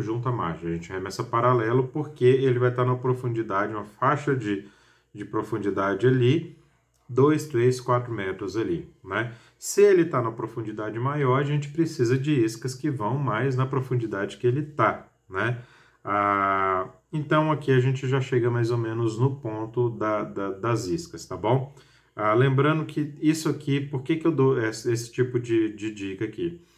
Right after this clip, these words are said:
Geralmente eu tô em alguns grupos que a gente tem caiaqueiros, tem guias de pesca, tem fabricantes de iscas, né?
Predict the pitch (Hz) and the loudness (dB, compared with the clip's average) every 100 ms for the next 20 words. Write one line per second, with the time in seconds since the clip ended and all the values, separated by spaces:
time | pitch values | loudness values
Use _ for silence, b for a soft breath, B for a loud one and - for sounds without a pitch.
0 | b b b b - 131 170 170 143 143 | b b b b -2 4 4 4 2 0
1 | 139 147 147 135 156 135 117 113 107 - | 0 2 2 2 0 0 0 0 -4 -4
2 | 107 104 104 107 - 117 113 107 104 98 | -4 -4 -8 -10 -4 -2 -2 -2 -2 0
3 | 95 - 98 95 104 120 117 104 101 95 | -2 -6 -10 -2 2 4 2 -2 -2 -2
4 | 92 98 - 101 104 123 120 117 - 143 | -4 -8 -6 -8 -2 0 2 -2 0 0
5 | 165 170 120 101 101 110 110 107 92 101 | 0 0 -4 0 0 0 -2 -4 -4 -4
6 | 120 | -4